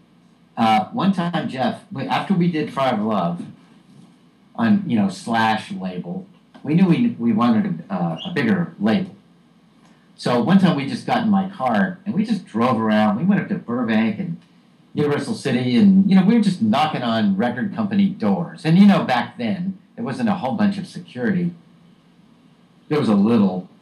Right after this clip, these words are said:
but you could actually talk to people, you know, if you sort of th-, half threw a fit,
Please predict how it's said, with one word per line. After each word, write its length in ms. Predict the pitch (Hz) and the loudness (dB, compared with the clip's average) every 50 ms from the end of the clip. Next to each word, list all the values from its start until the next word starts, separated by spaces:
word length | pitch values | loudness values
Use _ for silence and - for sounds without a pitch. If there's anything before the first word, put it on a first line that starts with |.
| _ _ _ _ _ _ _ _ | _ _ _ _ _ _ _ _
but 160 | 208 202 190 | 2 2 4
you 120 | 226 285 | 2 2
could 120 | 277 262 233 | 0 2 2
actually 400 | 196 208 208 202 - 147 117 - | 2 2 0 -2 -4 -6 -6 -8
talk 300 | - - 120 135 156 156 | -6 -4 -2 -2 -2 -2
to 80 | - 104 | -4 -8
people, 400 | 87 98 92 85 - - - - | -8 -8 -10 -12 -12 -16 -18 -12
you 100 | - 117 | -6 -4
know, 100 | 101 107 | -2 -2
if 120 | 104 - - | -2 -2 -4
you 140 | 101 90 | -6 -6
sort 180 | - - 135 117 | -6 -4 -4 -2
of 220 | 101 87 90 - | -2 -2 -4 -8
th-, 180 | - 135 117 - | -12 -12 -12 -6
half 320 | - 131 123 113 - - | -4 -2 -2 -2 -2 -4
threw 160 | - 117 110 98 | -4 -4 -4 -4
a 60 | 87 | -4
fit, 460 | - - - - 123 107 - 98 - | -8 -12 -10 -6 -6 -4 -4 -6 -10